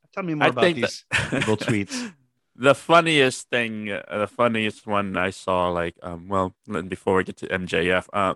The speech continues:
Speaker 2: Brian Cage tweeted something also about it. He had a, uh, picture of himself wrestling Austin Theory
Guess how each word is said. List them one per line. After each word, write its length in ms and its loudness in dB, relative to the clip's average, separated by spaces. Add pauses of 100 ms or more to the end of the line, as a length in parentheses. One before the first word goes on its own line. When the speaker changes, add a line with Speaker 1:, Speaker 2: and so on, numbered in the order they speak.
(100)
Speaker 2:
Brian 440 4
Cage 420 -2
tweeted 320 -4
something 380 -4
also 340 0
about 320 0
it. 140 -4 (520)
He 200 2
had 240 6
a, 200 4
uh, 140 4 (120)
picture 320 -4
of 100 -4
himself 600 -2
wrestling 560 -2
Austin 460 0
Theory 500 2